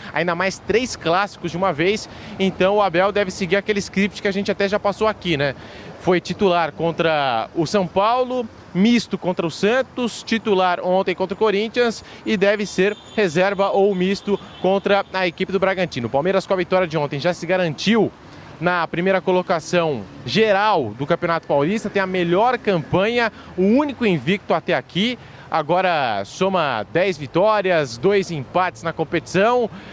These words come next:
É o Palmeiras em boa fase. E só pra gente passar a régua, ontem Patrick de Paula foi cortado até mesmo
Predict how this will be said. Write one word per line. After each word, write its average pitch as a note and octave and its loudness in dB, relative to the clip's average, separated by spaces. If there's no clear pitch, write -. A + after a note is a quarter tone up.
É E3+ 2
o G3+ 0
Palmeiras A3 2
em G3+ 0
boa F#3+ 2
fase. G#3 0
E E3 -2
só G#3 2
pra A3 0
gente A3 -2
passar G3+ 0
a E3 0
régua, D3+ 0
ontem A3 0
Patrick G3+ -2
de C4 -4
Paula F#3 2
foi D3+ -4
cortado F3 0
até F#3 0
mesmo F#3 2